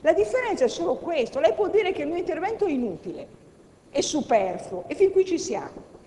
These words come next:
perché siamo sui contenuti, ma lei invece attacca solo la persona.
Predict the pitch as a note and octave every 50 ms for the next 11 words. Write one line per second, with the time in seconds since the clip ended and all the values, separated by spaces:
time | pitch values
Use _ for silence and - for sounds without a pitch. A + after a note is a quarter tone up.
0 | - - - - D#4 - F4 E4 - A4 G4+ F4+ G4+ - F4 D#4+ E4 D#4+ D4+ C#4+
1 | C#4+ - C4+ C4+ A3+ F3+ E3 D#3+ - - - - - - - - F4 G4+ A4+ F4+
2 | C4 B3 C4+ C#4 D#4+ C4+ - A#3+ A#3+ A#3+ - F4+ F#4+ - A#4 - - A4+ A#4+ B4
3 | A4+ G4+ - - - - - - G4+ F#4+ D4 - - - -